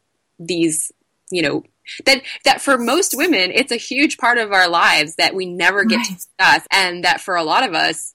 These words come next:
Speaker 1: um, you know, my own, like, thing about, like, I've never been able to use tampons. They've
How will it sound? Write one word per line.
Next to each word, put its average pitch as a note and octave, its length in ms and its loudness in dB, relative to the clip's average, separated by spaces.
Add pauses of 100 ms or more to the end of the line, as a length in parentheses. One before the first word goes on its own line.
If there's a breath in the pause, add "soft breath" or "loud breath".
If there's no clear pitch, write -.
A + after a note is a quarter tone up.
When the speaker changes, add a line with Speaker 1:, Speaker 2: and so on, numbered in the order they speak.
Speaker 1:
um, D#3+ 420 -4
you F3+ 100 -6
know, D#3 380 -8 (540 soft breath)
my G3+ 220 4
own, G#3 340 -4
like, F3+ 320 -4 (720)
thing F#3 160 2
about, E3 320 2
like, E3+ 180 0
I've A#3 180 4
never F#3+ 260 0
been F3 120 -6
able D#3 220 -6
to - 160 -12
use D3+ 160 -6
tampons. D3+ 460 -6
They've E3+ 160 -2